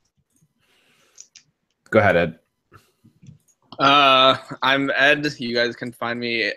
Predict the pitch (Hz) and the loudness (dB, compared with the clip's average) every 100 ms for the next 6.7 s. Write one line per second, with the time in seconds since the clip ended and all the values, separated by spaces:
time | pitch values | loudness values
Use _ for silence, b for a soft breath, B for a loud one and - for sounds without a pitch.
0 | - 113 113 120 117 117 113 113 117 - | -4 -2 -2 -4 -4 -6 -6 -4 -4 -4
1 | - 135 135 131 95 113 - 131 135 131 | -6 -2 -2 -2 -6 -8 -6 -2 2 4
2 | 127 113 104 - 120 113 117 127 135 131 | 4 4 2 -2 -4 -4 -6 -6 -6 -6
3 | - 147 139 139 135 135 117 113 123 120 | 0 4 6 6 6 2 -6 -2 -2 -2
4 | 120 - 127 127 143 135 - 135 139 139 | -4 -4 -6 -4 -2 -2 -2 0 4 4
5 | 120 87 98 110 110 113 107 107 104 - | 2 0 0 0 -2 -4 -8 -4 -4 -6
6 | - 110 104 107 104 104 110 | -8 -6 -4 -6 -10 -12 -16